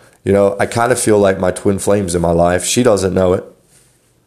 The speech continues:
But it's somebody I never slept with. It's somebody I did kiss. It's somebody I did have an amazing connection with. It's somebody who did come in and out of my life a couple times.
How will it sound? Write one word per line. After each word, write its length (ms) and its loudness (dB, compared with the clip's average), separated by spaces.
But 420 0
it's 100 -4
somebody 260 2
I 60 2
never 200 2
slept 300 0
with. 400 0
It's 120 -4
somebody 300 0
I 80 2
did 300 -4
kiss. 440 0
It's 120 -6
somebody 220 0
I 40 0
did 140 0
have 160 0
an 60 -4
amazing 400 -4
connection 440 -2
with. 220 0
It's 140 -4
somebody 300 0
who 80 -4
did 260 0
come 160 -4
in 80 -2
and 60 0
out 100 0
of 60 -2
my 100 0
life 240 2
a 40 -18
couple 220 -4
times. 540 0